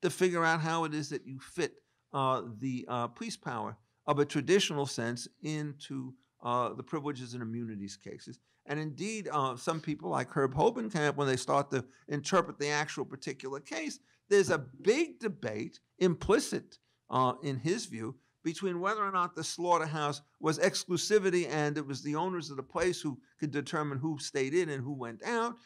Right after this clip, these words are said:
at which point what you do is you have the dreaded creation of state monopolies, and state monopolies are the sorts of things which in the antebellum period, right, were subject to, "Oh, no, no, no, you cannot do it,"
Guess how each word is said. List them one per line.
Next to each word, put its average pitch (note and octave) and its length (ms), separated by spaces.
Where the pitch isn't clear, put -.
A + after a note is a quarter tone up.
at C#3+ 160
which F3 240
point D3 340
what C#3 140
you C3+ 80
do C#3+ 240
is C3+ 100
you B2 100
have B2 180
the A#2+ 60
dreaded B2+ 400
creation B2+ 520
of G2+ 100
state - 320
monopolies, G3+ 640
and D3 260
state F#3 260
monopolies D3+ 520
are C3 40
the B2 120
sorts C3+ 360
of A#2 80
things C#3 320
which B2 200
in A#2 80
the A#2 160
antebellum B2 580
period, F3 320
right, D#3 200
were D#3 120
subject D#3 480
to, D3 120
"Oh, F3 160
no, F#3 200
no, E3+ 220
no, D#3+ 180
you D3 200
cannot B2 440
do D#4 220
it," A#3 100